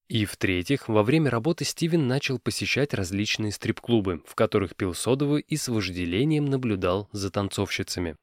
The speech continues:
Такие визиты длились от сорока пяти минут до часа. Самым любимым местом Зелича был клуб Spotlight Lounge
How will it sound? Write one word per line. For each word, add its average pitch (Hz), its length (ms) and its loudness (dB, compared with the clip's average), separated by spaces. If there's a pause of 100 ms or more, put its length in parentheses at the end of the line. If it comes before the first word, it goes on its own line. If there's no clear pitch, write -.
(180)
Такие 101 340 2
визиты 87 420 0
длились 143 380 0
от - 160 -4
сорока 110 340 0
пяти 95 240 -4
минут 87 420 -2
до 95 200 -2
часа. 87 460 -4 (960)
Самым 107 420 4
любимым 101 380 2
местом 98 380 0
Зелича 123 420 0
был 120 220 2
клуб 131 340 -2
Spotlight 104 680 2
Lounge 87 500 0